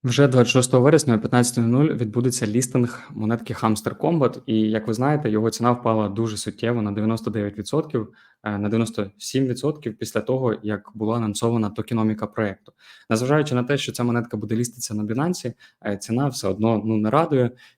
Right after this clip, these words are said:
Як я казав, можна буде заробити від п'яти-десяти, можливо, п'яти десяти і трошки більше доларів. Але що б я робив, якщо у вас є ці монетки на лістингу?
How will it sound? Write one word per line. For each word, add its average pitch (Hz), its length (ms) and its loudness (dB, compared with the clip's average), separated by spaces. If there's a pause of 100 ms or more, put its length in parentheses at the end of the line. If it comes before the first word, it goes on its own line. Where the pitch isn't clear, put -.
Як 120 220 2
я - 60 -4
казав, 131 420 0
можна 110 280 2
буде 107 180 0
заробити 107 440 -2
від 110 180 -4
п'яти-десяти, 107 680 -4
можливо, 104 440 -4
п'яти 156 320 -4 (180)
десяти 104 360 -8
і 113 160 -8
трошки - 340 -6
більше 107 280 -6
доларів. 135 360 0 (360)
Але 120 240 8
що - 180 0
б 143 60 4
я 127 80 6
робив, 135 280 4
якщо 113 240 -2
у - 20 0
вас 107 200 -2
є 104 80 2
ці - 140 -8
монетки 113 500 -4
на 113 220 2
лістингу? 107 380 -6